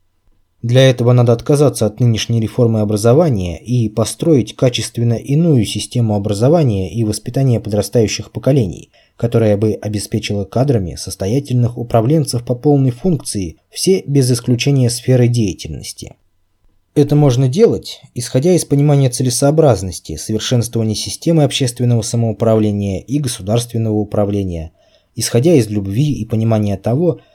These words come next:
что не только Россия, но и человечество остро нуждается в эффективности управления. И хотя понимания всего этого в государственных институтах управления пока нет,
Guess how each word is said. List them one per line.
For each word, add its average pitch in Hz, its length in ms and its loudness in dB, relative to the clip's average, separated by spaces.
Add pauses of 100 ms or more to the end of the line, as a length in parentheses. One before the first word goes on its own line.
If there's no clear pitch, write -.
(140)
что - 220 -4
не 131 140 2
только 185 280 0
Россия, 87 520 -2
но 143 180 2
и 131 80 2
человечество 127 880 -2
остро - 400 -4
нуждается 113 720 -2
в 95 80 -10
эффективности 113 640 -2
управления. 104 800 -2 (1080)
И 151 200 4
хотя 143 300 2
понимания 147 500 4
всего 139 360 0
этого 110 320 0
в 110 80 -6
государственных 120 920 -2
институтах 131 580 -6
управления 113 600 2
пока 117 260 0
нет, 208 300 2